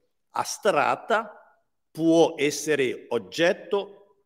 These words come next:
di un desiderio perché non è buona. Però è chiaro che, eh, eh, il, il fatto di fare delle matematiche è una realtà concreta. Il fatto che io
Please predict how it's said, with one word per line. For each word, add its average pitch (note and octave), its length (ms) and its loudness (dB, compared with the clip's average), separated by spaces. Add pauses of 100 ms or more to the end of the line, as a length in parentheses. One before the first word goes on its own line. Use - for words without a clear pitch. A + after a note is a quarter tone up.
(280)
di D3+ 420 -4
un C3 160 -6
desiderio B2 1300 -4
perché C#3+ 500 -4
non C3+ 340 -2
è B2+ 80 -4
buona. G#2+ 500 -6
Però G3 540 0
è - 160 -10
chiaro B2 480 2
che, - 560 -2
eh, - 180 -16 (440)
eh, F2+ 400 -12 (380)
il, B2 340 -12 (360)
il D3 220 -2
fatto D3+ 680 2 (120)
di C3+ 360 -8 (680)
fare D#3 480 4
delle B2 240 -2
matematiche C3+ 1000 -2
è - 60 -12
una B2 240 -4
realtà G#2+ 400 -2
concreta. C3+ 640 -6 (580)
Il A#2+ 100 -20
fatto D#3+ 340 0
che - 480 -6
io D#3 460 -4